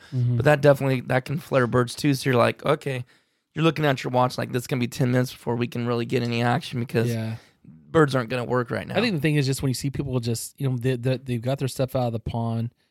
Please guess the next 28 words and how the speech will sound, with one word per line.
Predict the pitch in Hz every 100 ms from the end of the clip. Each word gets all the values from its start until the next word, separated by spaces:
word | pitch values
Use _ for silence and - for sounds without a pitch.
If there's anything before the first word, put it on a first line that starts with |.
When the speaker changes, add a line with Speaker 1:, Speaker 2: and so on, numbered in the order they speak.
| _ _ _ _
Speaker 3:
and | 127
they | 147
just | 139 117
stand | - 135 139
there | 139
on | 135
the | 123
bank, | 107 127 131 117
just, | 123 - -
you | 156 135
know, | 120
just | 110 196 -
Speaker 2:
Just | -
Speaker 3:
talking. | 175 208 208 160 123
Speaker 2:
look, | 131
Speaker 3:
It's |
Speaker 2:
yeah, | 131
Speaker 3:
like, | 175
Speaker 2:
yeah, | 123 110 - -
yeah. | - 127 - 143
Speaker 3:
uh, | 143
why | 143 185
can't | 214 202 -
you | 131
walk | 147 170 170
and | 156 139
talk | - 147 147 -
and, | 127 117